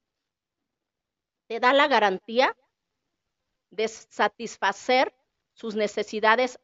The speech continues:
afectivas y sexuales, el cuidado y la reproducción de la fuerza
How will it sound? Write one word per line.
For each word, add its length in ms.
afectivas 920
y 140
sexuales, 760
el 200
cuidado 540
y 40
la 160
reproducción 1040
de 180
la 140
fuerza 500